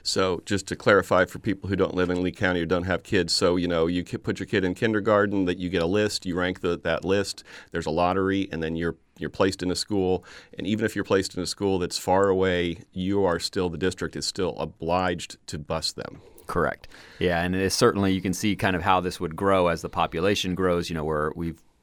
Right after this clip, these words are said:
Speaker 2: kind of have a, a unique demographic situation in which we're growing exponentially every year. So we're adding more kids and adding more schools, uh, to a system, uh, that requires,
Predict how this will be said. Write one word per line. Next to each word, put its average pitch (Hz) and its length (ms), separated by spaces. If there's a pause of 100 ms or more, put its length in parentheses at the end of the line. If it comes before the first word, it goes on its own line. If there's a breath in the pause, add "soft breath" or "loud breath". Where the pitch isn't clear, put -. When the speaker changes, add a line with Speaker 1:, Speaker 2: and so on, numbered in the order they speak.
(100)
Speaker 2:
kind 95 140
of 85 60
have 82 100
a, 80 300
a 82 40
unique 98 440
demographic 90 640
situation 87 560
in 82 80
which 82 160
we're 82 120
growing 90 480 (280 loud breath)
exponentially 98 720
every 82 240
year. 87 280
So 87 140
we're 85 160
adding 95 280
more 85 160
kids 113 300
and 92 100
adding 92 220
more 82 140
schools, 110 460 (240 loud breath)
uh, 85 140
to 101 160
a 90 60
system, 90 560 (160)
uh, 82 140
that 80 160
requires, 85 600